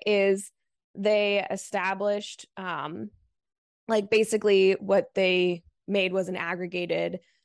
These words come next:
global food composition database. So they took the most common foods consumed worldwide, then they examined the nutrient density of them and they put 'em all in a database, and then they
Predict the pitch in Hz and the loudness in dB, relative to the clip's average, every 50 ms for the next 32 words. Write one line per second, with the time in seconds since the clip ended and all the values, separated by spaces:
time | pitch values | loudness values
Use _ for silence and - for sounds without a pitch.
0 | _ _ - 208 202 190 196 202 185 - - 185 180 175 170 170 170 180 - _ | _ _ 2 2 2 4 2 0 -2 -2 -4 -2 0 0 0 0 -2 -4 -10 _
1 | - - 170 170 165 - 180 160 170 170 165 - 170 170 175 170 160 - _ _ | -14 -10 -10 -10 -8 -8 -6 -4 -4 -4 -4 -4 -6 -6 -8 -8 -10 -14 _ _
2 | _ - 170 160 165 160 156 - - - - - - - 185 170 170 170 - - | _ -8 -6 -4 -4 -4 -4 -4 -6 -6 -6 -6 -4 -2 0 0 0 -2 -2 -4
3 | 175 165 - 185 175 175 180 165 - - - - 175 170 170 170 170 170 180 180 | -6 -6 -8 -8 -8 -8 -8 -10 -14 -18 -12 -8 -6 -4 -4 -4 -4 -6 -6 -8
4 | 165 - - - 180 170 170 165 - - - 175 175 - - 170 170 170 170 165 | -10 -10 -2 2 4 4 4 2 -2 -6 -8 -10 -10 -8 -6 -4 -4 -2 -2 -2
5 | 170 170 175 180 180 175 175 170 - 262 254 247 240 233 226 226 - - - _ | -4 -4 -4 -4 -4 -2 -2 0 2 2 2 2 2 0 -2 -6 -10 -20 -20 _
6 | _ _ _ _ 208 196 190 185 185 175 170 185 180 185 180 170 170 175 175 170 | _ _ _ _ 0 0 0 0 0 0 0 0 -2 -2 -4 -4 -4 -6 -6 -8
7 | 170 - 180 175 175 170 170 - 180 175 180 175 233 233 233 - 208 202 208 196 | -8 -6 -6 -4 -4 -6 -6 -6 -6 -6 -2 -2 -2 -4 -4 -6 -8 -4 -2 -2
8 | 196 190 180 185 175 180 180 - - 175 170 170 - 185 180 175 175 180 170 175 | -2 -2 -2 -4 -4 -4 -6 -8 -10 -10 -12 -10 -8 -6 -4 -4 -2 -2 -4 -4
9 | 175 175 214 214 214 208 202 - 196 190 190 185 - - - - 196 190 185 180 | -2 0 0 2 2 2 0 0 0 0 0 -4 -6 -10 -10 -8 -6 -6 -4 -2
10 | 180 180 180 180 180 185 185 175 175 175 180 175 180 175 196 | -2 -2 -2 -4 -4 -4 -6 -6 -6 -6 -6 -6 -6 -8 -10